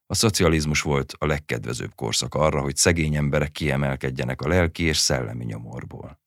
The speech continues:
Toldékat érdekli a természeti környezet. Ismerik a növényeket, a halakat, a mocsárvilágot, az erdőt. Rengeteg dolgot tudnak, és nem könyvből,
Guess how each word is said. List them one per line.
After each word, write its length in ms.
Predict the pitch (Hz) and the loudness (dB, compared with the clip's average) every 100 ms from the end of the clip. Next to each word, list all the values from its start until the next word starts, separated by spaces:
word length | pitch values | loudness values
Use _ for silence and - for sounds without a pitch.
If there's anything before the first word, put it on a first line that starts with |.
| _ _ _ _ _ _ _ | _ _ _ _ _ _ _
Toldékat 560 | - 175 131 120 92 | 6 6 6 6 6
érdekli 480 | 85 85 71 67 71 | 6 4 4 0 -4
a 60 | 67 | -4
természeti 640 | 76 69 69 69 71 69 | -2 -2 0 -2 -2 -4
környezet. 720 | 64 69 65 69 69 67 - - _ | -2 -2 0 -2 -4 -8 -12 -20 _
Ismerik 440 | - - 98 82 80 | 0 2 4 4 4
a 40 | |
növényeket, 600 | 92 92 87 85 80 87 | 4 6 6 4 2 -2
a 40 | |
halakat, 520 | - 85 82 76 78 - | 4 6 6 4 -2 -2
a 60 | |
mocsárvilágot, 960 | 62 80 87 78 78 76 76 73 76 - | -2 2 4 4 2 2 2 2 -2 -4
az 200 | - - | -6 -2
erdőt. 680 | 76 69 67 73 71 - - _ _ | 0 0 0 0 0 -2 -12 _ _
Rengeteg 540 | - 90 78 65 67 64 | 4 4 4 0 -4 -2
dolgot 420 | 71 65 67 - | -2 -2 -4 -6
tudnak, 400 | 71 64 62 - | -6 -4 -4 -2
és 220 | 80 - | 0 0
nem 220 | - 104 | 2 2
könyvből, 640 | 87 95 85 69 76 76 | 4 4 4 2 0 0